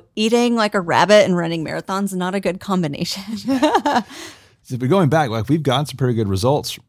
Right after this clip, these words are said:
Speaker 2: from time to time. And I think my biggest problem is that I, I just have a trouble sticking to it for a long period. And then I kind of fall, and when I fall off the wagon, I fall off the wagon.
Speaker 1: Right.
Speaker 2: Now, for the record, Allison is much more disciplined than I am,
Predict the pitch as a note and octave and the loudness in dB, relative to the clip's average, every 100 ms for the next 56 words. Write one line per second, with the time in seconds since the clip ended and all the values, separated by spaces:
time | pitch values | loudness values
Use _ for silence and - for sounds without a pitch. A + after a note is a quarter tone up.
0 | - - G#2+ G#2 A#2 G#2 F#2 F#2+ G#2 E2 | -8 -2 0 0 0 0 -2 -2 -4 -6
1 | - - _ _ _ _ _ G2 F#2 F#2 | -12 -20 _ _ _ _ _ -8 -6 -4
2 | G#2+ F#2+ B2+ A#2+ G2 F2+ - E2 D#2 E2+ | -4 0 0 2 0 0 -6 -10 -8 -10
3 | D2 E2+ F2+ F2 G2 A2 F#2+ E2+ C#3+ D#3 | -8 -8 -8 -8 -4 -4 -4 -4 -2 -2
4 | - G#2 F2 - F#2 G2+ - - A#2+ A#2+ | -2 -4 -4 -6 -6 -6 -10 -6 -6 -2
5 | A#2 A2 F2+ - - D#2 E2 E2 D#2 - | -2 -2 -4 -6 -10 -10 -6 -8 -8 -10
6 | E2 D2+ - _ _ _ _ G2 G2+ G2 | -12 -12 -18 _ _ _ _ 0 2 2
7 | F2+ F2 - F#2 F2 - G#2 G#2 G2 G2+ | 0 -4 -6 -6 -6 -2 0 0 2 2
8 | A2+ A#2+ A#2+ A2 G#2+ G2+ F#2+ F#2 G2 G#2 | 2 0 0 0 0 0 -2 0 0 2
9 | A2+ - G#2 - - F2+ E2 E2 F2 F2+ | 2 0 -8 -8 -2 0 0 0 -2 -4
10 | - - - B1+ C#2+ - - _ _ _ | -10 -12 -10 -12 -14 -18 -20 _ _ _
11 | - F3 D#3+ E3 - - - G#2+ F#2 F2+ | -14 -10 -10 -6 -4 -2 0 2 0 -2
12 | F2 - F#2+ F#2 - F#2 F#2 D2 D#2+ - | -4 -2 0 0 -2 -2 -2 -4 -8 -4
13 | F#2+ F#2+ G2 F#2 F#2 F2 F#2 - - F2+ | 0 2 0 -2 -4 -4 -4 -6 -4 -2
14 | F#2+ F#2 F#2+ G2+ G#2+ A#2 | 0 0 2 0 0 -4